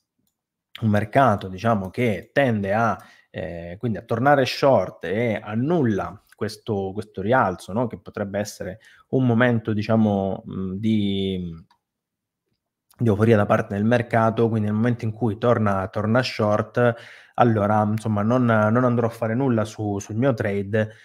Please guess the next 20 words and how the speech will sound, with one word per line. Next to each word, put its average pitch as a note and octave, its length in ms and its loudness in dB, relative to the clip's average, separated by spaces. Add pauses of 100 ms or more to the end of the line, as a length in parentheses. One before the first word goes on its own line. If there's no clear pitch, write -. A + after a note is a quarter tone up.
(180)
e, A2+ 360 0
eh, G2 720 -4
e - 160 -8
quindi G#2 260 -2
manterrò, A2 880 2
eh, G2+ 320 -2
manterrò A2 440 0
questa G#2+ 300 -4
posizione F#2+ 580 -4
proprio F2+ 300 -10
per, F2 400 -10 (1400)
perché A2 320 2
è - 20 4
in A#2+ 120 4
linea G#2+ 320 2
con, G2 520 -4
con F#2 140 -8
il F2+ 120 -12
mio F2+ 160 -12
piano. E2 400 -12